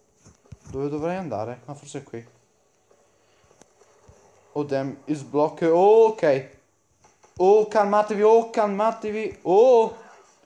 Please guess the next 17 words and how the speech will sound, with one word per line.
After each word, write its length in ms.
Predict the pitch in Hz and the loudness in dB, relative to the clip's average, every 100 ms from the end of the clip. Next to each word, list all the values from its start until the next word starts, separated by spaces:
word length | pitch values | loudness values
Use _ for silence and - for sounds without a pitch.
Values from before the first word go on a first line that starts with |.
| _ _ _ | _ _ _
Ok, 320 | 151 147 160 160 | -8 -4 -2 -2
un 120 | 160 | -2
colpo 260 | 170 165 | -6 0
alla 100 | 170 | -2
testa. 560 | 165 190 190 208 190 - _ _ _ 480 427 392 _ _ _ 508 _ _ _ _ _ | 2 -2 0 -4 -4 -8 _ _ _ _ -20 _ _ _ _ -20 _ _ _ _ _
Ok, 720 | 147 165 175 175 175 151 143 | 0 0 -2 -4 0 2 2
ok, 680 | 160 180 202 214 208 180 156 | 2 4 4 2 -2 0 2
ok. 640 | 156 160 160 151 131 139 - _ _ _ _ _ _ _ _ _ _ _ _ _ _ _ _ _ _ _ _ _ _ _ _ _ _ _ _ _ _ _ _ _ - - - - - - - - | 2 0 -2 -4 -2 -4 -10 _ _ _ _ _ _ _ _ _ _ _ _ _ _ _ _ _ _ _ _ _ _ _ _ _ _ _ _ _ _ _ _ _ -20 -20 -20 -20 -20 -20 -20 -14
Ok, 380 | 143 - 156 123 | -14 -6 -4 -2
ok. 420 | 151 156 160 120 127 - _ _ - _ _ _ _ _ _ _ _ _ _ - _ _ _ _ _ _ _ | -4 -6 -6 -6 -8 -18 _ _ -20 _ _ _ _ _ _ _ _ _ _ -20 _ _ _ _ _ _ _
Questi 320 | 220 233 202 | -8 -6 -8
corrono, 500 | - 185 208 190 175 | -2 2 2 0 -2
mamma 340 | 170 180 202 | 0 0 0
mia, 240 | 185 185 175 | -4 -2 -4
sono 260 | - 196 | -4 -8
tutti 280 | 190 233 220 | -6 -10 -10
corridori. 760 | - 190 175 156 175 151 151 - | -6 -4 -2 -2 -2 -2 -8 -16